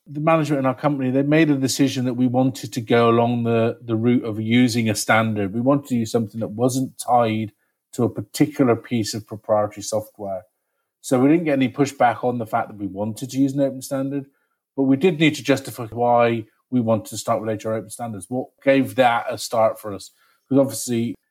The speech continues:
you know, we could have just built our own data model from scratch with all our own ideas, but it's, we had to justify, look, H R Open, they give us this massive amount of predefined,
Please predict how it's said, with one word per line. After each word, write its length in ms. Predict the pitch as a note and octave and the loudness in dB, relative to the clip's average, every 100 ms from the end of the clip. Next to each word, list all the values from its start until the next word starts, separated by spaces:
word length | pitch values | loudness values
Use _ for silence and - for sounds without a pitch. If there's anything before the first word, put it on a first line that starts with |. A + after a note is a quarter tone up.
| _ | _
you 100 | B2 | -4
know, 60 | G2+ | -2
we 140 | A2+ | -2
could 120 | B2 | 0
have 100 | A2 | 0
just 140 | G2+ G#2+ | 0 0
built 180 | G#2+ | 2
our 140 | G2 G#2 | 4 2
own 140 | G2+ | 2
data 240 | G#2 G2+ G2+ | 2 0 -2
model 200 | F#2+ F#2 | -8 -10
from 180 | G2+ | -12
scratch 500 | F#2+ - E3 D3+ - | -12 0 2 2 -2
with 120 | A2+ G#2+ | -6 -4
all 200 | G#2 G#2 | -2 -2
our 140 | G#2 | -2
own 140 | G#2 | -2
ideas, 480 | G#2 G2+ C3+ C3+ A2+ | -4 0 2 4 2
but 260 | - A2+ G#2 | -4 -8 -8
it's, 400 | G#2+ - - - _ _ - B2+ | -10 -12 -14 -14 _ _ -20 -10
we 180 | A#2+ C3 A#2+ | -2 0 2
had 220 | B2 - | 2 2
to 80 | A#2 | 0
justify, 720 | B2+ A#2 A2+ - A2+ A2 A2 | 0 -2 -2 2 4 4 2
look, 220 | B2 A#2+ - _ | 0 0 -4 _
H 180 | A#2+ G#2 | -6 -2
R 120 | A#2 | 2
Open, 260 | D3 D#3+ C#3 | 2 2 0
they 140 | A#2+ | 0
give 240 | A2 C3 A#2+ | 0 -2 0
us 320 | A2 - - _ _ _ A#2+ | -2 -6 -12 _ _ _ -8
this 160 | G#2+ | -4
massive 400 | A#2+ C3 C3 B2+ | 2 2 0 -2
amount 280 | A#2+ A#2 A2 | 0 0 0
of 120 | A2 | -4
predefined, 880 | - C3+ C3 A2+ A#2+ A#2 A2 G#2 G2+ | 0 2 2 0 0 0 0 -2 -8